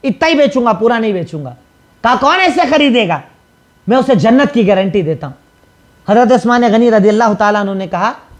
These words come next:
"मैं खरीदूंगा।" एक दिन का कुआं खरीद लिया, एक दिन उसका, एक दिन हजरत उस्मान का, एक दिन उसका, एक दिन हजरत उस्मान का।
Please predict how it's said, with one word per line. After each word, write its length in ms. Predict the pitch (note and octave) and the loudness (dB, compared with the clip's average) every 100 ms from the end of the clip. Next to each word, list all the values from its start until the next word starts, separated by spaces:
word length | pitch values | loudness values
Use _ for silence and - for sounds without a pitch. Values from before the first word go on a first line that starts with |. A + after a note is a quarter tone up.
| - | -8
"मैं 280 | C#3+ E3 F3 | -2 -2 -4
खरीदूंगा।" 520 | C3+ A#2+ B2+ - - _ _ _ _ _ _ _ _ _ - | -8 -10 -12 -16 -20 _ _ _ _ _ _ _ _ _ -2
एक 160 | F#3+ F3 | 2 2
दिन 140 | G#3+ | 2
का 80 | A3 | 0
कुआं 240 | - G#3 | -2 -4
खरीद 300 | - F#3 E3 | -2 -2 -2
लिया, 260 | C3+ C3+ C3 | -4 -8 -8
एक 220 | E3 F3 | -4 -2
दिन 120 | G3+ | 0
उसका, 360 | G3+ - C4+ C4+ - - | 0 0 -2 -2 -8 -2
एक 140 | G3 | 0
दिन 100 | F3+ | 2
हजरत 240 | G3+ G3+ F#3+ | 0 0 -2
उस्मान 340 | F#3+ G3 F#3 | -4 -4 -4
का, 100 | D#3+ | -2
एक 160 | E3+ F3 | -2 0
दिन 100 | A3 | 0
उसका, 220 | - B3 | 0 -2
एक 100 | G3+ | 0
दिन 100 | G#3 | 0
हजरत 200 | G3+ F#3+ | -2 -2
उस्मान 300 | E3+ F3 E3+ | -4 -4 -4
का। 140 | C#3 | -6